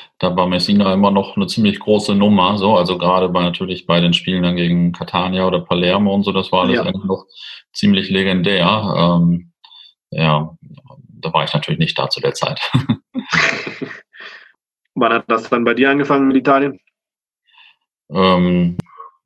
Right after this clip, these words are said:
Speaker 1: ich würde sagen, erster Ground war so zweitausendeins. Ähm, also ich habe ja so zwei Hopping-Phasen, sage ich mal. Einmal so während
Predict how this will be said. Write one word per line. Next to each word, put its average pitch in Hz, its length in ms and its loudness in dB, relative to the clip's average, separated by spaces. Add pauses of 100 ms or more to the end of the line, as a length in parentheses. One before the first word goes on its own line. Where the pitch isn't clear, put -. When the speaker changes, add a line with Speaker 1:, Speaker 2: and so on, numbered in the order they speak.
(760)
Speaker 1:
ich - 200 -12
würde 95 240 0
sagen, 98 680 2
erster 98 420 0
Ground 95 480 -2
war 90 340 0
so 92 200 -6
zweitausendeins. 92 1200 0
Ähm, 92 560 -2
also 90 200 0
ich 90 100 0
habe 90 140 -4
ja 90 80 0
so 90 160 0
zwei 92 440 0
Hopping-Phasen, 95 840 -2
sage 98 240 0
ich - 140 -6
mal. 104 240 2
Einmal 87 500 0
so 85 400 0
während 85 440 0